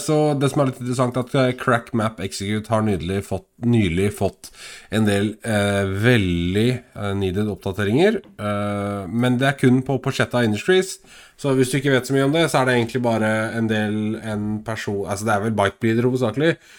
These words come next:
som har lagd et, et selskap da, som heter Porchetta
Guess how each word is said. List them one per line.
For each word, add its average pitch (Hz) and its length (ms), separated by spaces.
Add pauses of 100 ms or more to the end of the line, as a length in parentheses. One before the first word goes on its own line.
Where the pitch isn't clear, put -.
(120)
som 123 160
har 120 80
lagd 107 320
et, 113 180
et 120 140
selskap 143 800
da, 117 160
som 113 160
heter 104 640
Porchetta 110 480